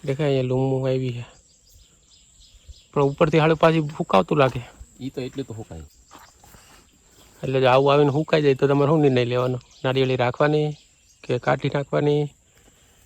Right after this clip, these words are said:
Speaker 1: કે મહેનત ચાલુ રાખવાની?
Speaker 2: જો આમ થઈને ખરી જાય.
Speaker 1: જો આવી રીતે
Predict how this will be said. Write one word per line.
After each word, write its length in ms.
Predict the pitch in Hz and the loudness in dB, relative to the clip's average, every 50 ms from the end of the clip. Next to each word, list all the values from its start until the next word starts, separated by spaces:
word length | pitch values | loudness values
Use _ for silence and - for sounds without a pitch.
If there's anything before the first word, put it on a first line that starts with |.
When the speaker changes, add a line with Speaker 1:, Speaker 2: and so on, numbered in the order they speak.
| _ - | _ -6
Speaker 1:
કે 100 | - 127 | -2 0
મહેનત 280 | 123 131 131 135 131 - | 0 2 2 0 0 2
ચાલુ 180 | - 143 147 147 | 2 4 4 4
રાખવાની? 500 | 147 143 139 - 151 151 147 147 151 151 143 131 - - - - - - - - _ _ _ _ _ _ _ _ _ _ - - - - - _ _ _ _ _ - - - - | 4 2 2 2 2 2 4 4 4 4 2 0 -6 -16 -20 -20 -20 -20 -20 -20 _ _ _ _ _ _ _ _ _ _ -20 -20 -20 -20 -20 _ _ _ _ _ -20 -16 -8 -8
Speaker 2:
જો 180 | 127 113 117 107 | -4 -4 -2 -4
આમ 140 | 98 101 | -4 -4
થઈને 180 | - - 87 87 | -6 -8 -10 -8
ખરી 220 | - 101 95 87 78 | -6 -4 -4 -4 -6
જાય. 180 | 65 65 76 87 - - - - - - - - - _ _ - - | -8 -10 -12 -14 -18 -20 -20 -20 -20 -20 -20 -20 -20 _ _ -6 0
Speaker 1:
જો 120 | 127 123 120 | 2 4 6
આવી 180 | 120 120 123 | 6 6 6
રીતે 200 | 131 127 135 135 | 4 4 4 6